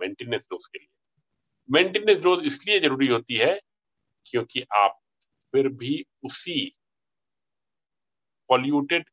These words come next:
environment में रह रहे हैं। To compensate for all those, हमको एक dose की जरूरत होती है। Screen पे आपको दिखाया जा रहा है, एक olive oil है,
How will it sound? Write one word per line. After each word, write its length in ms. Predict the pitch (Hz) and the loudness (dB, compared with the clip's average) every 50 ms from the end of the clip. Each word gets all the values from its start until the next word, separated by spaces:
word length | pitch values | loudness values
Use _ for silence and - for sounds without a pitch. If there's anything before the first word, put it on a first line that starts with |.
| _ - | _ -2
environment 760 | 120 117 110 110 117 117 120 120 120 120 120 123 123 123 123 _ - | -2 -2 2 4 4 4 6 4 2 0 -2 -2 -2 -4 -8 _ -4
में 240 | 131 139 147 - - - _ 92 | -4 -2 -4 -6 -10 -12 _ 0
रह 200 | 107 120 127 123 | 0 0 0 0
रहे 240 | 110 107 95 87 80 | 2 2 2 2 0
हैं। 220 | 76 - _ _ _ _ _ _ _ _ _ _ _ _ _ _ _ _ _ _ _ _ _ _ _ _ _ _ - | -2 -6 _ _ _ _ _ _ _ _ _ _ _ _ _ _ _ _ _ _ _ _ _ _ _ _ _ _ -4
To 80 | 139 143 - _ _ - | -4 -4 -4 _ _ 0
compensate 880 | 135 139 139 139 - 170 160 147 143 - - - 185 202 226 220 - - | 2 2 2 2 2 2 2 2 0 -2 2 4 6 6 6 4 2 0
for 200 | - - 160 160 151 | 2 4 4 6 6
all 240 | 135 131 127 123 113 | 6 6 6 4 2
those, 300 | 110 107 95 87 80 - - - - - _ _ _ _ _ _ _ _ _ _ _ - | 2 2 2 2 0 -4 -8 -12 -14 -18 _ _ _ _ _ _ _ _ _ _ _ -6
हमको 360 | 104 104 101 - 123 127 127 - _ 120 | -6 -6 -6 -4 -4 -4 -4 -6 _ -4
एक 160 | 117 113 113 _ _ _ _ _ _ _ | -4 -4 -4 _ _ _ _ _ _ _
dose 220 | - 92 98 92 - | -6 -6 -6 -6 -8
की 120 | - 98 | -12 -10
जरूरत 260 | 87 85 - 90 90 - | -10 -8 -6 -6 -8 -8
होती 240 | - - _ _ _ _ | -12 -20 _ _ _ _
है। 1200 | _ _ _ _ _ _ _ _ _ _ _ _ _ _ _ _ _ _ _ _ _ _ - - | _ _ _ _ _ _ _ _ _ _ _ _ _ _ _ _ _ _ _ _ _ _ -2 -2
Screen 340 | 139 - - - 233 233 208 | -2 -2 0 0 2 2 4
पे 80 | 190 208 | 4 4
आपको 240 | 190 180 - 185 175 | 4 4 4 2 0
दिखाया 300 | 147 139 139 139 147 151 | 0 0 2 2 4 6
जा 160 | 143 139 135 | 6 6 6
रहा 140 | 127 123 110 | 6 6 4
है, 180 | 101 117 160 - - _ _ _ _ _ _ _ _ _ | 2 0 -4 -4 -8 _ _ _ _ _ _ _ _ _
एक 180 | 127 127 120 120 - _ | -2 -2 -2 -2 -2 _
olive 260 | 117 120 131 147 143 147 | 2 2 4 4 4 4
oil 220 | 143 135 123 117 | 4 4 2 0
है, 140 | 123 147 | -2 -4